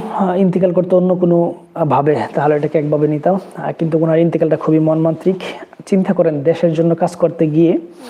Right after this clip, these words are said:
শহীদ হয়েছে, অর্থাৎ আপনার দেশের জন্য কাজ করতে দিবে না। বুঝেন, চিন্তা করেন, বাঙালি দেশের জন্য কাজ করবে, তাদেরকে দিচ্ছে না। অথচ যারা বাটপার,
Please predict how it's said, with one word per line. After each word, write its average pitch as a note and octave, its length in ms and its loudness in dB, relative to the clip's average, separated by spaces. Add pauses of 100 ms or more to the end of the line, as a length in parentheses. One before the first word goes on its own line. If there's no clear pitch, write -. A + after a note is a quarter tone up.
(460)
শহীদ D3+ 320 0
হয়েছে, C#3 260 0
অর্থাৎ E3 160 2
আপনার E3+ 180 0
দেশের A#3 220 2
জন্য D#3 200 0
কাজ D#3+ 180 -4
করতে D3 260 -4
দিবে E3 240 2
না। - 140 -4 (1400)
বুঝেন, D3+ 240 0 (140)
চিন্তা F3+ 220 0
করেন, C#3 240 -4
বাঙালি E3 480 2 (960)
দেশের F3+ 260 2
জন্য F#3+ 180 2
কাজ F#3+ 240 0
করবে, F#3+ 680 2
তাদেরকে E3+ 580 2 (100)
দিচ্ছে D#3+ 280 0
না। C#3+ 160 -8 (540)
অথচ D#3 340 -2 (420)
যারা D3+ 460 0 (680)
বাটপার, D#3 520 0